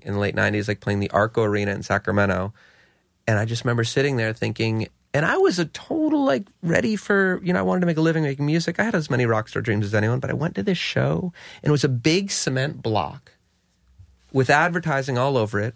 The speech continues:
owned by an oil company. And I was like, "Oh, this is it?" And Nine Inch Nails were one of the coolest things going right then. I mean, they had cred for days. I mean,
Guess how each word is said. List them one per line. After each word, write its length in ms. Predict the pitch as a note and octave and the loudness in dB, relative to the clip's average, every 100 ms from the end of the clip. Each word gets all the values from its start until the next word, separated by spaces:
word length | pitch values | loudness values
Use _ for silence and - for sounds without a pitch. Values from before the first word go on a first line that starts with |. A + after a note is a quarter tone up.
| - | 0
owned 220 | C3 E3 | 2 4
by 160 | D#3+ D3 | 4 2
an 80 | |
oil 240 | B2 B2+ B2+ | 2 2 2
company. 600 | B2 G#2 - A2 - C3+ _ _ _ _ _ _ _ _ _ _ _ _ | 0 -4 -4 -6 -8 -12 _ _ _ _ _ _ _ _ _ _ _ _
And 80 | - | -2
I 20 | C3+ | 0
was 120 | C3 | 2
like, 340 | B2 - - - _ _ _ _ _ _ _ _ | 0 -2 -10 -18 _ _ _ _ _ _ _ _
"Oh, 300 | E3 G3 F#2 - - _ _ _ _ _ - _ _ | 0 2 -2 -8 -20 _ _ _ _ _ -20 _ _
this 360 | - A2 B2 - | -2 0 0 0
is 180 | C#3+ A2 | -2 0
it?" 340 | G#2+ D3 D#4+ _ _ _ _ | 0 0 -4 _ _ _ _
And 200 | D3 F3 | 2 4
Nine 200 | F3 A3 | 4 4
Inch 120 | D4 G#3+ | 2 2
Nails 140 | A#3+ | 2
were 140 | F3+ C3 B2 | 2 0 -4
one 240 | D3 C3+ G3+ | 0 2 4
of 80 | |
the 80 | E3 | 2
coolest 420 | A#2+ - D3 C3 | 0 2 2 2
things 240 | - C3+ A#2 | 2 0 2
going 300 | C3+ F#3+ A#2+ | 2 2 2
right 180 | E2+ - | -2 -2
then. 140 | F#2+ | 0
I 40 | |
mean, 120 | A2 A#2+ | 0 2
they 80 | |
had 160 | D#3+ G#2 | 0 -2
cred 220 | - F#2 | -2 -4
for 120 | - | -2
days. 540 | - G#2 E3 E3 D#3+ C3 | -2 0 2 2 2 2
I 20 | |
mean, 140 | G#2+ | 0